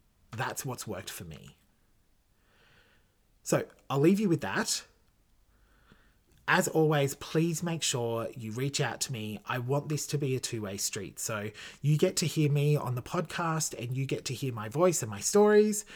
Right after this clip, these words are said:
but I still want to hear yours. So please make sure you follow both accounts. So my personal account at Nick Ginsberg and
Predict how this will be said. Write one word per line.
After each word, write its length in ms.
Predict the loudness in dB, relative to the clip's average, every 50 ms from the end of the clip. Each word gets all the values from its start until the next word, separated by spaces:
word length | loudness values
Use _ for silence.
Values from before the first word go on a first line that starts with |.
| -18 -18 -18 -14 -8 -4
but 120 | -4 0
I 160 | 0 0 0 2
still 180 | 2 2 2
want 160 | 2 2 2
to 60 | 0 -2
hear 180 | -4 -6 -6
yours. 380 | -6 -4 -4 -4 -6 -6 -6 -6
So 160 | -4 -4 -4
please 300 | -4 0 0 0 0 0
make 160 | -2 -2 -2
sure 180 | -2 -2 -2 -2
you 100 | -2 -4
follow 300 | -4 -4 -4 -4 -4 -4
both 280 | -2 -2 -2 -2 -2
accounts. 460 | -4 -6 -4 -2 0 0 0 -2 -2 -6
So 260 | -4 -4 -4 -6 -8 -10 -12 -18 -16 -10 -8
my 100 | -8 -4
personal 420 | 0 4 4 4 4 4 2 0
account 440 | 0 0 0 -2 0 0 -2 -4 -6 -6 -6
at 200 | -6 -6 -6 -10
Nick 160 | -12 -10 -4
Ginsberg 680 | -2 0 2 2 0 0 0 0 0 0 -2 -2 -4 -6 -16 -20 -20 -20 -16 _ -2
and 320 | 0 2 2 2 2 0